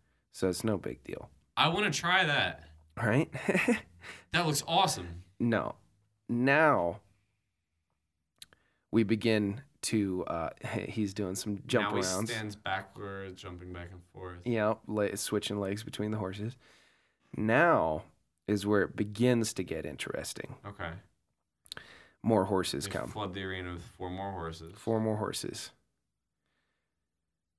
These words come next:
Speaker 2: So there's six horses in the ring. He's standing on two of them, and they all decide
Speaker 1: And they
Speaker 2: just
Speaker 1: all,
Speaker 2: to line up
Speaker 1: they
Speaker 2: next
Speaker 1: all
Speaker 2: to each
Speaker 1: line
Speaker 2: other.
Speaker 1: up perfectly next to
Speaker 2: Okay,
Speaker 1: each
Speaker 2: so
Speaker 1: other.
Speaker 2: it's a
Speaker 1: Okay?
Speaker 2: show.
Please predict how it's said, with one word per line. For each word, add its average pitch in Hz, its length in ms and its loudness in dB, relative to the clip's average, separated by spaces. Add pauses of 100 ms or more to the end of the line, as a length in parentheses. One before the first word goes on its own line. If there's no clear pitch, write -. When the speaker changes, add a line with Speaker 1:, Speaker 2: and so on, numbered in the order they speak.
(220)
Speaker 2:
So 147 80 2
there's 104 260 -2
six - 300 -2
horses 135 300 -2
in 110 120 -6
the 104 80 -6
ring. 92 240 -4
He's 110 280 -6
standing 101 420 -6
on 90 180 -4
two 101 260 -4
of 92 80 -4
them, 80 220 -10
and 131 120 -2
they 196 120 -2
all 202 340 -2
decide 104 280 0
Speaker 1:
And 95 100 2
they 101 40 6
Speaker 2:
just 98 100 6
Speaker 1:
all, 95 160 6
Speaker 2:
to 95 60 4
line 104 160 0
up 95 60 -4
Speaker 1:
they 110 100 4
Speaker 2:
next 104 100 6
Speaker 1:
all 101 100 8
Speaker 2:
to 95 60 2
each 98 40 0
Speaker 1:
line 98 240 2
Speaker 2:
other. 92 80 2
Speaker 1:
up - 100 -10
perfectly 82 460 -6
next 67 260 -8
to - 80 -4
Speaker 2:
Okay, - 80 -4
Speaker 1:
each 85 100 -2
Speaker 2:
so - 140 -4
Speaker 1:
other. 123 80 -4
Speaker 2:
it's - 100 -2
a 123 40 6
Speaker 1:
Okay? 131 120 6
Speaker 2:
show. 80 220 -4